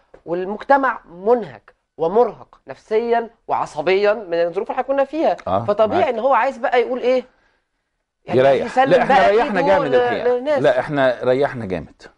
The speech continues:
Speaker 2: إحنا ريحنا جامد. ونتيجة التريحة الطويلة وخروج برضو،
Speaker 1: ده، ده ما
Speaker 2: آه،
Speaker 1: قبل
Speaker 2: آه،
Speaker 1: خمسة وعشرين؟
Speaker 2: لا، الأيام ال-، ال-، ال-، السنة اللي فاتت الحقيقة،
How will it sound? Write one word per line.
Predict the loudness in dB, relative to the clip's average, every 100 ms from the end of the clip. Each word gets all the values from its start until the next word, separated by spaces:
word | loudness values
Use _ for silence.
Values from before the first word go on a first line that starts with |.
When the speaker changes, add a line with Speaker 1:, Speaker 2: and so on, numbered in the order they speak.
| _ _ _ _ _ -12
Speaker 2:
إحنا | -4 0
ريحنا | 0 0 -4 -10
جامد. | -12 -14 -20 -12
ونتيجة | 0 0 2 -2 -4 -6 -6
التريحة | -8 -8 -6 -6 -4 -6
الطويلة | -8 -8 -2 0 0 -2 -6 _ _ _ -20 -20 -14
وخروج | -8 -6 -4 0 0 0
برضو، | 0 0 -2 -6 -2
Speaker 1:
ده، | -2
ده | 0 0
ما | 0
Speaker 2:
آه، |
Speaker 1:
قبل | 0 0 0
Speaker 2:
آه، | -2 -2
Speaker 1:
خمسة | -4 -8
وعشرين؟ | -8 -6 -12 -8
Speaker 2:
لا، | -2 0
الأيام | 2 2 0 -2
ال-، | -8 -6
ال-، | -6 -6
ال-، | -8 -8 -8
السنة | -4 0 0
اللي | 0 -4
فاتت | -6 -8 -14
الحقيقة، | -8 -4 -4 -4